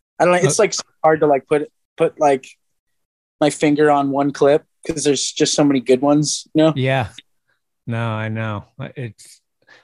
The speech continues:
Speaker 2: I was watching, uh, Video Days this morning. Um, somebody had made a reference to a, a single trick that Mark had done in his, uh, Blind Video Days part. So I was watching the part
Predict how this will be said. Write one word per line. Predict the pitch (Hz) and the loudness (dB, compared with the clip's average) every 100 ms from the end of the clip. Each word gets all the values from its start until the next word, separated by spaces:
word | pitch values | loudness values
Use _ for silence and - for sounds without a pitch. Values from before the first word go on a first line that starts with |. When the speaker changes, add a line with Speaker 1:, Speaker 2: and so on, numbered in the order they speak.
| - | -4
Speaker 2:
I | 139 | -2
was | 143 123 | -2 -2
watching, | 139 135 - 143 127 | -2 -2 -4 -6 -4
uh, | 120 113 | -4 -6
Video | 107 120 127 127 120 | -6 -6 -4 -2 -2
Days | 117 113 113 110 104 87 - - | -2 -2 -2 -4 -8 -12 -18 -12
this | 120 - | -10 -8
morning. | 120 123 123 120 117 113 123 | -4 -4 -2 -4 -4 -6 -8
Um, | 151 117 104 101 | -6 -6 -6 -8
somebody | - 123 120 117 113 | -6 -4 -2 -4 -4
had | 110 113 | -6 -6
made | 113 113 | -6 -6
a | 110 | -4
reference | 110 113 110 - 113 117 - | -4 -4 -6 -6 -8 -8 -12
to | - 120 110 | -6 -4 -2
a, | 104 101 - _ _ _ _ - | -2 -4 -8 _ _ _ _ -10
a | 123 | -10
single | - - 160 151 131 123 | -8 -2 2 2 0 -4
trick | - 139 123 - | -6 -6 -6 -6
that | 117 | -8
Mark | 143 127 123 117 | -4 -2 -2 -4
had | 127 127 120 | -6 -6 -4
done | 123 117 | -4 -6
in | 117 110 | -8 -10
his, | 113 101 104 | -10 -8 -6
uh, | 110 104 104 | -4 -4 -6
Blind | - 117 110 107 | -4 -2 -2 -2
Video | 113 113 120 | -2 0 0
Days | 117 123 117 | 0 -2 -4
part. | - 139 147 - _ _ _ | -4 -2 -2 -6 _ _ _
So | - 139 | -6 -2
I | 120 | -2
was | 113 - | -4 -4
watching | 123 135 131 151 135 | -2 -2 -2 -2 -2
the | 113 | -2
part | - 127 139 135 | -4 -2 -2 -2